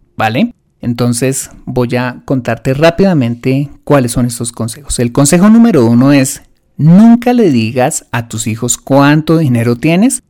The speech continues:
hasta cuando sea el momento de heredarles y que, por supuesto, ellos estén preparados para recibir esa herencia. Consejo número dos, sin importar cuánto dinero tengas, educa a tus hijos en la disciplina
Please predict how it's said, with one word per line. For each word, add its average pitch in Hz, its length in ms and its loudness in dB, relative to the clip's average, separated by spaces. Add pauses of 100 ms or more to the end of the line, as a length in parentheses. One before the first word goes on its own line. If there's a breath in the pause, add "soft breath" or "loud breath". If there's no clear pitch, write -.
(120)
hasta 110 360 -6
cuando 117 260 -6
sea 123 260 -2
el 147 80 -2
momento 147 640 -2 (100)
de 117 200 -4
heredarles 131 600 -2
y 165 100 -6
que, 143 120 -4
por 123 140 -6
supuesto, 147 600 -4
ellos 117 360 -6
estén 110 300 -6
preparados 127 720 0
para 120 240 -4
recibir 113 500 -6
esa 110 200 -4
herencia. 175 440 0 (480)
Consejo 120 400 -2
número 123 340 2
dos, - 440 2
sin 175 200 0
importar 180 460 0
cuánto 214 320 2
dinero 120 380 0
tengas, 135 540 -2 (120)
educa 202 840 0
a 135 100 -6
tus - 280 -8
hijos 156 500 -2
en 143 180 -2
la 113 160 -4
disciplina 190 840 0